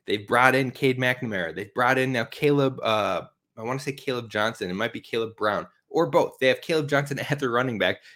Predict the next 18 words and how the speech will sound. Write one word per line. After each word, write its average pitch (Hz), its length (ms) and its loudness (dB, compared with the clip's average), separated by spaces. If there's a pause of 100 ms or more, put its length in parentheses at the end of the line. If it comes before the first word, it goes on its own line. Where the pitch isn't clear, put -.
They've 113 100 -4
got 139 160 2
Caleb 151 340 -4
Brown 127 300 2
coming 135 280 -4
in 127 100 -4
from 135 280 -2
Ohio 123 460 2
State 120 340 -4
receiver. 107 640 -4 (280)
They've 135 120 0
got 135 240 2
Eric 123 220 2 (140)
All 143 180 4
coming 135 300 -4
in, 123 80 -2
a - 20 -2
Michigan 123 400 -6